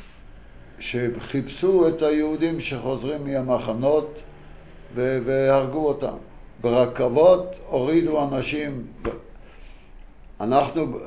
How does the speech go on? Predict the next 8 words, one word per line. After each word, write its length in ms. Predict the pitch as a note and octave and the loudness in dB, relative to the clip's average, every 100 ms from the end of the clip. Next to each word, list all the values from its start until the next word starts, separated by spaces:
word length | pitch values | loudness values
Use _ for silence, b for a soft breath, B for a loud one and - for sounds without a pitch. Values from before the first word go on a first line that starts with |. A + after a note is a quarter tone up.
| D3 | -4
נסענו 520 | B2+ B2 A2+ D3 D#3 C#3 | 0 0 2 0 0 4
בלילה, 600 | C#3+ C#3 C3+ B2+ G2 D#2 - - - - - | 4 6 6 6 2 -4 -10 -18 -20 -20 -18
בכוונה 580 | - G#2+ A2 C3 C#3+ A#2 - | -8 -4 -2 2 4 2 -2
שיצאנו 800 | G2+ F#2+ G2 A2+ B2 A#2 A#2 | -8 -8 -8 -6 -4 -2 -4
ברכבת 580 | A2 G#2+ G#2+ G#2+ B2+ B2 A#2+ | -4 -6 -6 -6 -6 -6 -6
מיוחדת 560 | A2+ G#2+ B2 B2 A2+ A2 | -6 -4 -4 -4 -4 -4
של 260 | A2 G#2+ | -8 -6
הלילה, 580 | G#2+ A2 A#2 B2+ C#3+ | -4 2 4 4 2